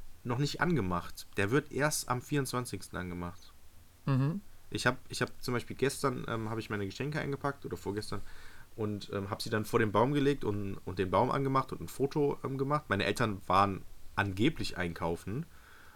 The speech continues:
Speaker 1: Auf einmal steht meine Mutter neben mir. Ich hatte auch Kopfhörer auf und hab sie gar nicht
Speaker 2: Hat sie dich
Speaker 1: gehört, weil ich
Speaker 2: geschlagen?
Speaker 1: rausgehe. Nee, so, „Was
Speaker 2: Du mit
Speaker 1: machst
Speaker 2: deinen
Speaker 1: du denn da?
Speaker 2: Kopfhörern.
Speaker 1: Was machst du denn da?
Speaker 2: <laughs> Und
Speaker 1: Äh,
Speaker 2: lass mich
Speaker 1: warum
Speaker 2: raten,
Speaker 1: ist denn
Speaker 2: du
Speaker 1: der
Speaker 2: hast das
Speaker 1: Baum an?“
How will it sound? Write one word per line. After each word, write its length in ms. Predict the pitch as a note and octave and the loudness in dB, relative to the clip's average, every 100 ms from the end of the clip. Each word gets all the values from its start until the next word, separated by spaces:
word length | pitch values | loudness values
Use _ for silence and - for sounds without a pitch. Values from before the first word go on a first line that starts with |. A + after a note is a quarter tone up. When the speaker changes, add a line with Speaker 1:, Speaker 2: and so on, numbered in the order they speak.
| - G2+ G2 | -8 -6 -2
Speaker 1:
Auf 160 | G#2+ B2 | 2 6
einmal 160 | B2 | 6
steht 220 | - - B2 | 6 4 4
meine 160 | A2 | 4
Mutter 300 | G#2 D#3 D#3+ | 4 6 6
neben 280 | A2 F#2 F#2 | 8 4 2
mir. 180 | F#2 A2 | 0 2
Ich 100 | A#2 | 4
hatte 120 | A#2 | 4
auch 120 | G#2 | 4
Kopfhörer 480 | - C3 - G2 F2+ | 0 -2 0 2 2
auf 140 | F#2 G2+ | 0 0
und 60 | |
hab 120 | G2+ | -2
sie 80 | G2+ | 2
gar 160 | F#2+ G2 | 4 6
nicht 60 | D#3 | 8
Speaker 2:
Hat 60 | |
sie 80 | G3+ | 10
dich 160 | F3+ - | 10 10
Speaker 1:
gehört, 20 | |
weil 60 | D#3+ | 8
ich 40 | - | 8
Speaker 2:
geschlagen? 360 | C3+ D#3 G3 G#3+ | 8 8 6 4
Speaker 1:
rausgehe. 460 | - - - - - | 2 -2 -2 -2 6
Nee, 120 | D3 | 8
so, 120 | C#3+ - | 10 6
„Was 140 | D#3 A#2 | 6 10
Speaker 2:
Du 60 | |
mit 80 | D3+ | 12
Speaker 1:
machst 100 | - | 12
Speaker 2:
deinen 120 | A#3+ A#3 | 12 12
Speaker 1:
du 100 | E4+ | 12
denn 200 | D4 - | 12 10
da? 60 | |
Speaker 2:
Kopfhörern. 540 | - F3 E3+ F3+ - - - A#3+ - - - - - | 12 12 12 12 10 6 6 2 6 6 4 2 8
Speaker 1:
Was 200 | F3+ - | 10 10
machst 320 | - - G3 | 4 2 2
du 60 | |
denn 220 | A#3+ B3 - | 2 4 6
da? 300 | A3+ G#3+ F3 G#3+ | 6 6 6 0
Speaker 2:
<laughs> 120 | - | 8
Und 120 | G#3+ | 12
Speaker 1:
Äh, 320 | A#3+ C4 C4 - | 12 12 8 10
Speaker 2:
lass 160 | G#3+ | 10
mich 120 | A#3 G#3+ | 12 12
Speaker 1:
warum 80 | A3 | 12
Speaker 2:
raten, 80 | |
Speaker 1:
ist 100 | A#3+ | 12
denn 60 | G3+ | 12
Speaker 2:
du 60 | F3+ | 12
Speaker 1:
der 40 | |
Speaker 2:
hast 60 | F3+ | 12
das 180 | F#3+ G#3 | 12 12
Speaker 1:
Baum 180 | - | 8
an?“ 360 | G#3 G#3 G#3 C#3+ | 6 4 4 0